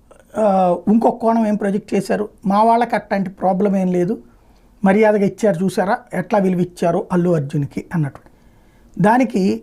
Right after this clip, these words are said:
ఇప్పుడు అల్లు అర్జున్కి అకస్మాత్తుగా పుట్టుకొచ్చిన ఫ్యాన్స్ జగన్ అభిమానులు, వీళ్ళేం కౌంటర్ చేస్తున్నారు? చంద్రబాబును, చంద్రబాబుతో చెప్పించి చంద్రబాబు శిష్యుడైనటువంటి రేవంత్ రెడ్డి ద్వారా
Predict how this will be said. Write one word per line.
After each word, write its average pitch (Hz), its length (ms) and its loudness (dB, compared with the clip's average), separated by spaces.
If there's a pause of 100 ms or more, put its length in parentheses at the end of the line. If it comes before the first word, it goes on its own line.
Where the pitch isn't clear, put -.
(140)
ఇప్పుడు 196 400 -2
అల్లు 185 260 2
అర్జున్కి 233 500 2
అకస్మాత్తుగా 226 760 -4
పుట్టుకొచ్చిన 220 540 -4
ఫ్యాన్స్ 196 440 -2 (1040)
జగన్ 202 320 2 (120)
అభిమానులు, 165 380 -2 (880)
వీళ్ళేం 247 300 4
కౌంటర్ 226 380 0
చేస్తున్నారు? 208 640 -2 (1000)
చంద్రబాబును, 240 1000 2 (240)
చంద్రబాబుతో 226 640 0
చెప్పించి 214 560 -4
చంద్రబాబు 214 340 0
శిష్యుడైనటువంటి 202 760 -2
రేవంత్ 185 380 0
రెడ్డి 202 220 2
ద్వారా 196 420 0